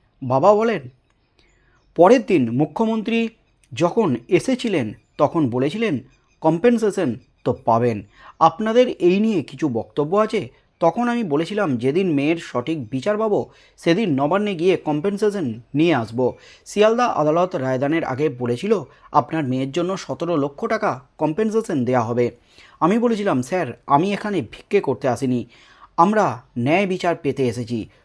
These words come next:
সম্ভব হলে সেটা দিন।" তখন বিচারক বলেন, "দুঃখিত, আইনের কাছে আমার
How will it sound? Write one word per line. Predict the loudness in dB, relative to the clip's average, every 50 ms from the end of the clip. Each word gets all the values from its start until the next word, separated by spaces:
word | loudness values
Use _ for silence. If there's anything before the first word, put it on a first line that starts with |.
| _
সম্ভব | -12 -4 0 0 2 2 2
হলে | 2 0 0 0 -2 -4 -8 -14 _
সেটা | -16 -6 -4 -2 0 0 0
দিন।" | 0 0 -2 -4 -4 -8 -12 _ _ _ _ _ _ _ _ -2
তখন | -2 0 2 2
বিচারক | 2 2 2 0 0 0 0
বলেন, | 0 0 0 0 0 -2 -4
"দুঃখিত, | -6 -6 -6 -6 -4 -6 -6 -4 -4 -4 -6 -8 _ -20 -20 -20 -10 -4
আইনের | 0 2 2 4 4 2 2 0
কাছে | -2 -4 -4 0 2 2 2 2 0 -6 -12 _
আমার | -6 -2 -2 0 0 0 0